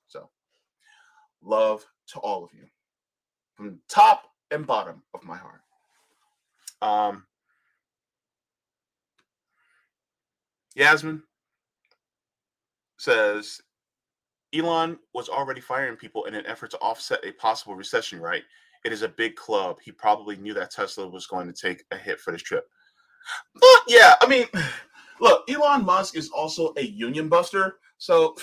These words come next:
yeah, it's not lost upon me that he would be doing that too. So, I mean, he's gonna do it.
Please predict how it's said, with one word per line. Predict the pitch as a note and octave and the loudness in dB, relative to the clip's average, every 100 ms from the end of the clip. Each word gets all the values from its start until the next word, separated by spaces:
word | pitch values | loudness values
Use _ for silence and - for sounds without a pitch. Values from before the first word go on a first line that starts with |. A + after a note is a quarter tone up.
| - - | -16 -2
yeah, | E3 F#3+ | -2 -2
it's | G3+ | -4
not | F3+ | -4
lost | D#3 D#3+ D3 | -4 -4 -4
upon | D3 B2 | -6 -4
me | B2+ | -6
that | A#2+ | -8
he | B2 | -10
would | A2+ | -12
be | A2+ G#2 | -14 -14
doing | G#2 G2 | -14 -14
that | F#2 - - | -18 -20 -20
too. | - _ _ _ _ _ _ _ _ _ _ - | -20 _ _ _ _ _ _ _ _ _ _ -4
So, | D3 C3+ B2+ B2 _ | 2 6 6 2 _
I | C#3+ | -10
mean, | C#3 C#3 B2+ _ - _ _ _ _ _ _ _ _ _ _ _ _ | -8 -8 -10 _ -20 _ _ _ _ _ _ _ _ _ _ _ _
he's | D#3+ D3+ | -4 -2
gonna | E3+ - | -2 -4
do | - F3 - | -6 -4 -4
it. | G#2+ | -10